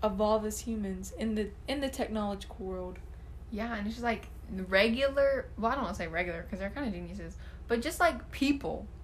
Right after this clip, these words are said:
Speaker 2: on this earth thought of these things.
Speaker 1: By the, like
Speaker 2: Came, came up with a way to make it work.
Speaker 1: out of, out of air. Like, they just, they thought
Speaker 2: Got
Speaker 1: it,
Speaker 2: it.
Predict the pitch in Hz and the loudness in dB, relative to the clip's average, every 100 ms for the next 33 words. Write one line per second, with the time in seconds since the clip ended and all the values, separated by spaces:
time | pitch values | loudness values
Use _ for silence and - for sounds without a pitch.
0 | - 202 277 302 - 180 180 - - 185 | 2 6 6 4 2 0 0 -6 -4 -2
1 | 180 170 170 - 160 185 - - - - | -2 -4 -8 -8 -6 -8 -10 -14 -14 0
2 | 220 233 240 202 226 226 - 233 247 240 | 6 6 6 6 6 6 0 2 4 4
3 | 240 226 214 208 214 175 165 - - - | 4 6 4 2 0 -2 -4 -6 -4 6
4 | 247 262 - 220 208 - - 233 311 277 | 8 8 4 2 -2 -10 -4 4 6 6
5 | - 214 208 202 190 - 208 196 226 233 | 4 4 4 4 0 0 0 8 8 6
6 | 233 - - - - - - - - - | 0 -8 -12 -12 -12 -12 -10 -12 -10 -12
7 | - - - - - 233 233 202 208 240 | -10 -14 -8 -8 4 8 8 8 8 10
8 | 220 175 170 | 8 8 0